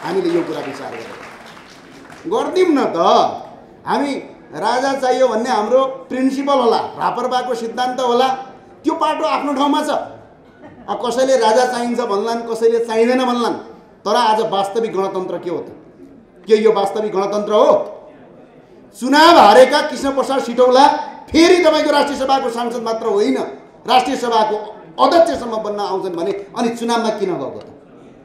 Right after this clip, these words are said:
चुनावमा किन लडेको? अब त के भयो भने चुनाव पनि नलड्नु पर्ने।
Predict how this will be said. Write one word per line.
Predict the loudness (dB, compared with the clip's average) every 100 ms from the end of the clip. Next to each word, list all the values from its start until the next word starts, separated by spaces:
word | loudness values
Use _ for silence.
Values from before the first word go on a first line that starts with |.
| -20 -20 -20 _ -20 -20 -20 -20 _ -20 -4
चुनावमा | 2 4 4
किन | 0 0 0
लडेको? | 2 2 2 4 4 2 -12 -18 -20 -20 _ _ _ -4
अब | 0 0
त | 0
के | -2
भयो | 0 0
भने | 0 -6
चुनाव | -4 -4 -2
पनि | -4
नलड्नु | -2 0 0 0 0
पर्ने। | 0 -2 -4